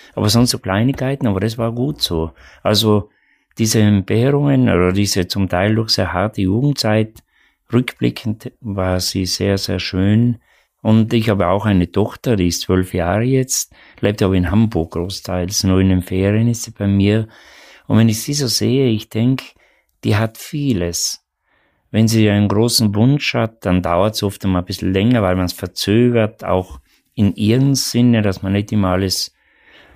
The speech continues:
sofort präsentiert. Aber wenn sie es dann hat,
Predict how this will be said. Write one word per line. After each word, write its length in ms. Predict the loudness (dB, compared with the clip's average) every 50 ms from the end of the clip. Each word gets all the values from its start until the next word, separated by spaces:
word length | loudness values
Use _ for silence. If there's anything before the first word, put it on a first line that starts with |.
| _ _ _
sofort 460 | -6 -4 -2 0 2 0 0 0 0
präsentiert. 840 | -2 -2 0 0 2 2 0 0 0 0 2 2 2 0 0 0
Aber 320 | 0 2 2 2 0 -2 -4 -10
wenn 280 | -6 -2 0 0 0
sie 120 | 0 -2 -6
es 100 | -6 -4
dann 320 | -2 0 0 -2 -2 -2
hat, 440 | -4 -4 -4 -6 _ _ -20 -20